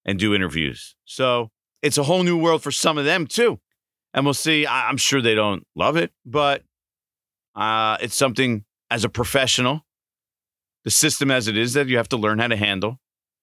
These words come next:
And you, you know, you, you, certain guys go hide. They disappear every time the media comes in. And I'll, and I'll say this, the first time we go in there, Kadarius Toney's sitting there and he talks. So I think that's optimistic. We haven't talked to him since July twenty-ninth.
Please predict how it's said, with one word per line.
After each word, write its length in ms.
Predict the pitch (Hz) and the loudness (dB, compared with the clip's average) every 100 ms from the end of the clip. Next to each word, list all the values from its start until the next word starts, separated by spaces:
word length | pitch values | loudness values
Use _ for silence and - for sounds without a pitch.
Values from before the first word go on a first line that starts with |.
| _ _ _ _ _ - | _ _ _ _ _ -2
And 180 | 113 | 0
you, 120 | 104 113 | 2 0
you 180 | 117 | 0
know, 80 | 110 | 0
you, 260 | 107 117 139 | 2 0 0
you, 160 | 131 135 | 0 -2
certain 400 | - - 165 156 | 0 0 0 0
guys 220 | 147 135 | -2 0
go 180 | 147 143 | 0 0
hide. 540 | 117 127 120 131 127 _ _ _ _ _ _ _ _ _ | 0 0 0 -2 -8 _ _ _ _ _ _ _ _ _
They 100 | 131 | -2
disappear 500 | 131 139 123 143 139 | 2 0 0 0 2
every 120 | 131 | 0
time 200 | 127 135 | 0 0
the 60 | 123 | 2
media 260 | 120 123 123 | 2 2 0
comes 220 | 131 120 | -2 0
in. 100 | 175 | 0
And 100 | 165 | 2
I'll, 200 | 175 - _ - | 0 -4 _ -4
and 160 | 143 | -2
I'll 120 | 127 | 0
say 180 | 131 165 | 0 2
this, 220 | 170 139 - _ _ - | 2 0 -4 _ _ -8
the 80 | 147 | -2
first 260 | 170 190 | 0 0
time 160 | - 175 | 0 0
we 60 | 151 | 2
go 160 | 156 | 0
in 80 | 196 | 2
there, 160 | 180 170 | 0 -2
Kadarius 460 | 131 139 165 175 | -2 0 0 0
Toney's 320 | - 160 160 | 0 0 0
sitting 220 | - 156 156 | 0 2 2
there 220 | 156 160 - - | 0 -2 -8 -4
and 120 | 135 | 0
he 120 | 160 | 0
talks. 540 | - 139 160 - - - - | 0 -2 -2 -4 -10 -12 -2
So 160 | 156 | 0
I 60 | 156 | 2
think 200 | 156 139 | 0 0
that's 340 | 143 165 - _ 131 | 0 0 -6 _ -4
optimistic. 500 | 135 131 135 135 151 135 | -2 0 0 2 0 0
We 140 | 170 | 2
haven't 180 | 175 139 | 0 0
talked 240 | 147 147 | -2 -2
to 60 | 139 | 0
him 160 | 151 | 0
since 260 | 135 147 123 | 2 0 0
July 320 | - 131 143 | 0 0 0
twenty-ninth. 580 | 143 151 147 147 170 113 | 0 -2 0 0 -2 -4